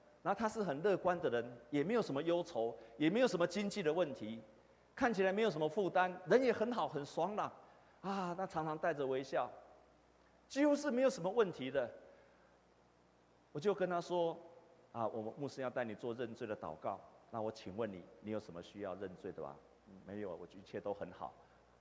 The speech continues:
”“啊，真的没有什么吗？”她说：“没有。”后来我就问她，“你的生命的当中有没有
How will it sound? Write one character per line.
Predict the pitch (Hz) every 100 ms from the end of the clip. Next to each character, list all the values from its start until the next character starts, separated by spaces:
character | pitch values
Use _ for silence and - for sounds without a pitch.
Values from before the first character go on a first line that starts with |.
| _ _ -
”“啊， | - - -
真 | 151
的 | 127
没 | 127
有 | 127
什 | -
么 | 92
吗？” | 92 95 101 - - - _ _ _ -
她 |
说 | 95 95
：“没 | 92 87
有。” | - - - _ _ _ -
后 | 107
来 | 87
我 | 71
就 | 92
问 | 92 80
她 | - 76 - - _ _ _ _ _ _ _
，“你 | -
的 | 98 110
生 | - - 147
命 | 139 143 127
的 | 120
当 | 117 113
中 | 107 107 110
有 | 98
没 | 98
有 | 117